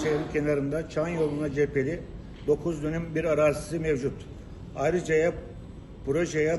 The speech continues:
Borsa Başkanı Abdullah Deniz ve Ziraat Odası Başkanı İsmail Kaya destek ve yardımcı olacaklarını beyan etmişlerdir. Ayrıca Ticaret ve Sanayi Odası Başkanı, e,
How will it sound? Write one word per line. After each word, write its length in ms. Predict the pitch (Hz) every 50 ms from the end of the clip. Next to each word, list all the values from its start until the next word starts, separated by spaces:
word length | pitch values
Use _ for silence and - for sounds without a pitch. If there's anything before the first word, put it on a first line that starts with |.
| 151 147
Borsa 380 | 160 165 170 - - 175 160 139
Başkanı 420 | 147 143 143 - - 147 151 156
Abdullah 500 | 147 143 - - 147 151 151 147 151 -
Deniz 400 | 143 135 135 151 - - - - - - - - - - - - - 135
ve 80 | 147 143
Ziraat 340 | 123 131 147 160 160 160
Odası 320 | 160 160 160 - - 156 143
Başkanı 420 | 143 147 143 - - 151 147 160
İsmail 400 | 156 - - 147 151 151 151 151
Kaya 240 | - 147 151 160 151
destek 400 | 151 147 139 - 165 160 - 151
ve 80 | 156 151
yardımcı 420 | 147 147 143 139 143 143 147 160
olacaklarını 600 | 151 143 135 147 147 143 - 147 151 165 160 151
beyan 180 | 151 151 151 151
etmişlerdir. 640 | 151 147 - - - - 151 151 147 135 127 104 82 - - - - - - - - - - - -
Ayrıca 520 | 139 151 175 175 175 151 131 156 165 165
Ticaret 380 | - 147 127 147 156 175 175 170 - - -
ve 100 | 156 156
Sanayi 360 | 156 - 147 151 156 160 160 156
Odası 260 | 156 - - 143 135
Başkanı, 540 | 143 139 139 - - 147 143 147 151 165 - - - - - - - -
e, 60 | 127